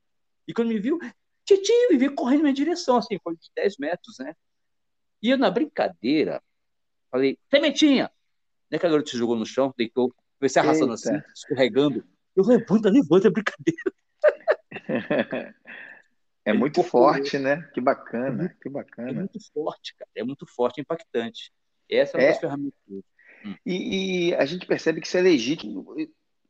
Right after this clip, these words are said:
Speaker 2: toca lá dentro do âmago da criança, né? Você, você
Speaker 1: Sim.
Speaker 2: tem, você tem alguns livros, né? E você fala sobre essas metodologias suas nos seus livros. Fala um pouco sobre essas obras.
Speaker 1: Veja só,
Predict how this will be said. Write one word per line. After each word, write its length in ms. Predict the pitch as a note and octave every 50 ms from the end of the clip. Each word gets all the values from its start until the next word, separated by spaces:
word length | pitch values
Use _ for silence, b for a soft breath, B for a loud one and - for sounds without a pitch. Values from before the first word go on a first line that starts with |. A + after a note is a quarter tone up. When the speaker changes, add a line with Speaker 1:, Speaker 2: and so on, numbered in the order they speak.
| _ -
Speaker 2:
toca 280 | - E3 F3 - G3
lá 200 | F3+ D#3+ E3+ F#3+ A3
dentro 500 | G#3 E3+ C#3 C#3+ E3+ G3+ G#3 G3+ - G#3
do 180 | E3 D#3+ C#3+
âmago 320 | C#3 D#3+ F3 F3+ F#3+ F3 F3+
da 120 | E3 F#3+ F#3
criança, 640 | F#3 - G3+ G3 E3+ D3 C3 C3+ D3 D3 - - C#3 B2+
né? 200 | B2+ C3 C#3 - b b b b
Você, 260 | E3 G#3 G#3 - D#4 - -
você 220 | G3 G3+ - -
Speaker 1:
Sim. 60 | A3+
Speaker 2:
tem, 140 | A3 D4 - -
você 280 | G3+ G#3 G#3 - A#3+ G#3+
tem 120 | - B3+
alguns 240 | A#3+ A3+ D4 C4+ A#3+
livros, 640 | A3+ F#3 D3+ D3+ E3 F3 E3 C#3+ C3 A#2+ A#2+ A2+ B2+
né? 200 | C#3+ D#3 E3 D#3
E 40 |
você 240 | C#3 C3+ C3 - - -
fala 380 | - - D#3 D3 E3+ E3+ E3
sobre 460 | - - - D3 C#3+ D3 C3+ C#3 B2+ b b b b
essas 520 | A#2 B2+ C3 - - A#2+ - - - - _ _ _ -
metodologias 1040 | - B2+ B2 C#3+ C#3+ - D3 B2 B2+ B2 A#2+ A2 G#2 G2 G#2 A2 A#2+ B2 G#2+ G2 -
suas 320 | - - - A#2 A2+ G2+ G2
nos 160 | G#2+ G2+ -
seus 180 | - G2 F2
livros. 360 | G2 G2 B2 C#3+ C3+ G#2+ G2 -
Fala 200 | - F#3 A#3 A#3+
um 40 |
pouco 240 | - - F#3+ E3 -
sobre 140 | - D3 C3+
essas 240 | B2 - C3 A#2 A2
obras. 480 | G#2 F#2+ F2+ F#2 F#2 F#2 - - - _ _ _ _ _ _ _ _ _ _ _ _ _ _ _ _ _ _ _ _ _ _ -
Speaker 1:
Veja 240 | D3+ F#3 F#3+ G3 -
só, 280 | - - F2+ C#2+ -